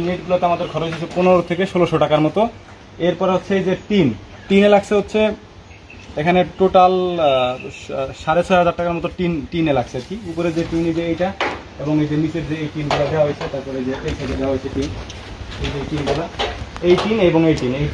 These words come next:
দুই টিন মিলে আমাদের সাড়ে ছয় হাজার টাকার মতো লাগছে আর কি এইখানে। আর এরপরে হচ্ছে আপনার কাঠ, কাঠ আমাদের কেনা না, এখানে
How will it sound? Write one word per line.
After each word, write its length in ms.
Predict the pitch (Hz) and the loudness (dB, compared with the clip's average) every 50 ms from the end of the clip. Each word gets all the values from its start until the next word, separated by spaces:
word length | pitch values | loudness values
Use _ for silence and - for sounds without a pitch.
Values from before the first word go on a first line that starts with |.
| - | 0
দুই 120 | - 185 196 - | 0 0 0 0
টিন 140 | 196 196 196 190 | 0 -2 -2 -2
মিলে 120 | 196 196 202 190 | 0 0 2 2
আমাদের 200 | 175 165 156 165 160 175 | 2 0 -2 -2 -2 -2
সাড়ে 160 | 170 160 151 151 | -2 -2 0 0
ছয় 120 | 156 151 | 0 0
হাজার 140 | 151 147 143 - | 0 0 -2 -4
টাকার 180 | 147 147 147 147 | -4 -4 -4 -4
মতো 100 | 139 143 143 143 | -4 -4 -4 -4
লাগছে 180 | 127 - - 135 | -4 -4 -6 -10
আর 60 | 127 - | -10 -8
কি 60 | 175 175 - - 180 | -10 -10 -8 -6 -4
এইখানে। 260 | 175 131 156 127 113 104 - - - - - - - - - - - - 139 147 151 | -4 -2 -2 -2 -4 -6 -10 -14 -16 -16 -18 -18 -18 -20 -20 -14 -6 -4 0 0 0
আর 120 | 151 147 147 - - 175 | 0 0 -2 -4 -6 -8
এরপরে 320 | 180 - - 190 190 202 214 208 | -8 -6 -2 0 0 2 2 2
হচ্ছে 160 | 196 196 - 202 196 | 0 0 -2 -4 -4
আপনার 180 | 202 208 196 - - 180 | -2 -2 -2 -2 0 2
কাঠ, 220 | 160 143 131 - - - - - - - - - - - - | 2 2 2 0 -2 -10 -20 -20 -20 -20 -20 -20 -8 -2 2
কাঠ 160 | 160 160 170 170 170 175 | 4 4 4 2 0 -2
আমাদের 240 | 175 175 165 175 170 - - | -2 -2 -4 -4 -6 -6 -2
কেনা 180 | 185 190 196 180 175 | 0 0 2 2 0
না, 60 | 208 240 - - - - - - 139 | -2 -4 -8 -16 -20 -20 -16 -10 -6
এখানে 180 | 143 156 156 | -2 -2 -2